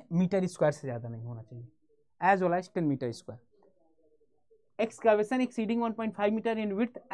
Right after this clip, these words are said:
as well as ten meter square, as well as कितना होना चाहिए, टेन meter square इसका प्लान एरिया होना चाहिए। अग-,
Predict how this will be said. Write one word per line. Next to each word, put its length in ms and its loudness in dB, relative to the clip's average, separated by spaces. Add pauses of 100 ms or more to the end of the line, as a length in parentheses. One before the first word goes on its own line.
as 160 4
well 220 6
as 200 2 (260)
ten 200 4
meter 260 0
square, 340 -2 (340)
as 200 4
well 160 4
as 80 -2
कितना 220 -4
होना 140 -2
चाहिए, 240 -4
टेन 200 0
meter 220 2
square 180 -2
इसका 180 -4
प्लान 300 6
एरिया 240 2
होना 220 -6
चाहिए। 260 -14 (1200)
अग-, 300 -6